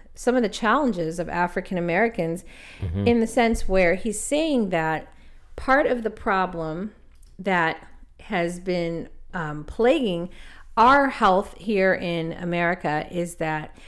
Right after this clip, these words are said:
Speaker 1: with no access to fresh food, we are, we are more susceptible to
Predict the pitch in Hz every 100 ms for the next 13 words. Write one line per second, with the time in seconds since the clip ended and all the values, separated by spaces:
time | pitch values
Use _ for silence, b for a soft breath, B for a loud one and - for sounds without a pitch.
0 | B B 190 185 185 240 330 220 233 -
1 | - 180 185 185 - - 208 208 - -
2 | - - - - 320 254 160 214 202 -
3 | - 247 277 - 196 180 175 180 - B
4 | B B - 254 254 190 185 185 196 240
5 | 311 311 233 - 175 - 170 165 151 175
6 | 185 - - - 220 185 175 170